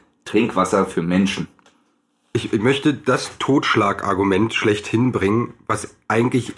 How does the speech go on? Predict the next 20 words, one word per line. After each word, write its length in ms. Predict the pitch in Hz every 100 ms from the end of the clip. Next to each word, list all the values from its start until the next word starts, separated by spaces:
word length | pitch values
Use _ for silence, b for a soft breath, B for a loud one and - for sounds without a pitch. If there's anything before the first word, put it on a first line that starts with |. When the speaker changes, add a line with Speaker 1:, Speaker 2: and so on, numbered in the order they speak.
| - 104
Speaker 2:
jedermanns 560 | 139 151 120 107 113
Entscheidung 440 | 117 110 107 107 123
überdenken 540 | 101 104 101 107 117
müsste, 300 | 113 107 -
wenn 140 | 101 98
es 60 | 98
um 60 |
Speaker 1:
Bringt's 140 | 92 98
Speaker 2:
Wasser 180 | - 139
Speaker 1:
Menschen 320 | 123 127 139
Speaker 2:
geht. 40 |
Speaker 1:
Spaß? 440 | - - 104 - - - -
Speaker 2:
Alle 400 | 123 147 165 165
kacken 680 | 160 - - 143 156 147 131
und 220 | 127 123
pissen 420 | - 143 - 127
in 160 | 110 123
dich 260 | 120 104
rein. 300 | 98 98 90 90 _ _ _ _ _ _ _ _
Alle. 260 | 101 110 104